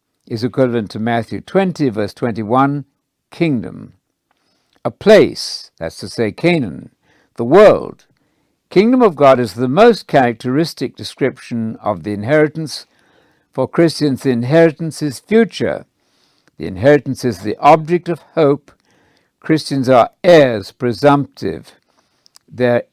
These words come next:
entering into their inheritance is still to come. Clear references to the future kingdom are found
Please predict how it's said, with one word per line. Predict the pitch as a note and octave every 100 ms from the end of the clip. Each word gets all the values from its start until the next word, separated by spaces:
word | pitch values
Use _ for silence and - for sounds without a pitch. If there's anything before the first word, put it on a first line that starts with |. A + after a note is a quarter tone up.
| -
entering | E3+ E3 - D3 C#3 C3
into | - F3 F3 D3
their | C3 B2
inheritance | A2+ A#2 B2 A2 - G2+ - - _ _ _ _ _
is | C3+ B2+
still | - - C3 G#2+ G2 G2+ _ _ _
to | -
come. | - - A#2 C#2+ B1 - _ _ _ _ -
Clear | B3+ C#4
references | A3+ D#3 B2 A2 A#2 G#2
to | A2
the | G2
future | F#2 A#2 - G2+
kingdom | A2 G2+ F2+ F2
are | F#2
found | - A#2+ A#2 A#2 A2+